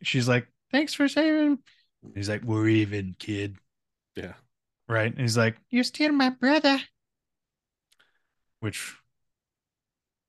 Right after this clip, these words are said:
Speaker 1: which was touching.
Speaker 2: Yes, and you do it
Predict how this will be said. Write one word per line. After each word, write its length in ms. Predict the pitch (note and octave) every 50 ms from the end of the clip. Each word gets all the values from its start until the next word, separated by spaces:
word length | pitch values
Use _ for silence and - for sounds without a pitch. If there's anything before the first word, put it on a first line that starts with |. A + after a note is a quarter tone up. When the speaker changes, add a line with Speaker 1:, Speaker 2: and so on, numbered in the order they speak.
| _ _ _
Speaker 1:
which 140 | C3 - -
was 100 | G#2+ -
touching. 360 | - G#2 F#2+ - G#2+ G2 - _ _ _ _ _ _ _ _ _ _ _ _ _ _ _ _ _ _ _ _ _ _ _ _ _ _ _ _ -
Speaker 2:
Yes, 320 | A#2 A2 G2+ E2+ - - C3
and 140 | B2+ B2 C#3
you 100 | F#3+ G3
do 220 | E3+ F3+ D#3+ C#3+
it 160 | B2 A2 -